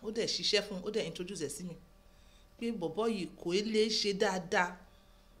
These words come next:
Ọmọ twenty-eight years, tọ́lọ́run sì fún ní, like, eh,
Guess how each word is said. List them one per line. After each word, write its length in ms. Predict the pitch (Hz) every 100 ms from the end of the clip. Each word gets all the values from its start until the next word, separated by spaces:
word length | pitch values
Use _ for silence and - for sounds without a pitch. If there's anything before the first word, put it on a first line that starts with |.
| - -
Ọmọ 180 | 233 233
twenty-eight 500 | 233 226 240 269 269
years, 320 | 208 165 -
tọ́lọ́run 260 | 233 247 214
sì 220 | - 220
fún 300 | - - 196
ní, 160 | 214 214
like, 240 | 180 139 - - - - - - -
eh, 440 | 180 165 151 147